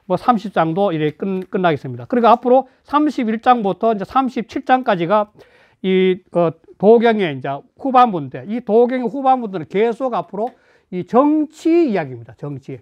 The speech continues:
노자의 정치에 대한 이야기인데 내용이 그냥 쉬워요. 쉽고 큰 적이 없어요. 특히 다음에 할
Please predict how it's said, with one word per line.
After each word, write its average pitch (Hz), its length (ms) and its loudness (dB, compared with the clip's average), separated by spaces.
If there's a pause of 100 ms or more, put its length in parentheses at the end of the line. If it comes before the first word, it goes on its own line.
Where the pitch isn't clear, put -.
노자의 226 1000 2
정치에 247 680 -2
대한 170 200 -2
이야기인데 160 600 -6 (280)
내용이 233 680 2 (280)
그냥 220 320 0 (140)
쉬워요. 339 480 4 (580)
쉽고 247 480 -4
큰 339 220 -2
적이 233 140 -2
없어요. 156 340 -6 (300)
특히 302 460 2
다음에 247 560 4
할 220 280 -2